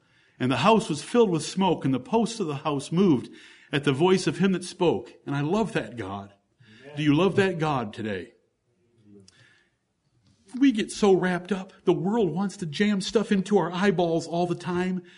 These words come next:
Speaker 1: so that the lust of the, the lust of the eyes, the lust of our flesh, the pride of life is pulling us away and pulling us to and fro. And we have got to take the time to ask God, "Show me thy glory,"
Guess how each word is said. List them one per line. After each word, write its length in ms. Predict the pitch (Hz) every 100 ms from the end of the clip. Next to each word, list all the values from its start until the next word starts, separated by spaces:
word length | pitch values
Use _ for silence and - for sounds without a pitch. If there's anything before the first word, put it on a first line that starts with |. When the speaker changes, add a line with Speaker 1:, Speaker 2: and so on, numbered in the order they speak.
| -
Speaker 1:
so 160 | - 185
that 80 |
the 80 | 170
lust 340 | 156 185 185 180
of 120 | 143
the, 180 | 147 -
the 100 | 147
lust 300 | 156 196 190
of 80 | 170
the 100 | 139
eyes, 540 | 143 170 196 214 208 - _ _ -
the 80 | 139
lust 300 | 160 180 180
of 80 |
our 120 | 160 139
flesh, 420 | - 196 202 -
the 80 | 139
pride 320 | - 190 190
of 120 | 156
life 300 | 190 220 208
is 100 | 147
pulling 380 | - 247 226 202
us 140 | 180
away 320 | 190 202 214
and 160 | 180 135
pulling 280 | - 226 202
us 140 | -
to 220 | - 247
and 100 | 214
fro. 460 | - 226 185 131 - - - -
And 140 | 208
we 120 | 240
have 140 | 202 165
got 240 | 208 214
to 60 | 202
take 280 | - 214 214
the 40 |
time 360 | - 180 190 175
to 120 | 185
ask 320 | 196 190 190
God, 300 | 208 190 180
"Show 300 | - - 196
me 100 | 185
thy 220 | 180 170
glory," 460 | 175 175 180 170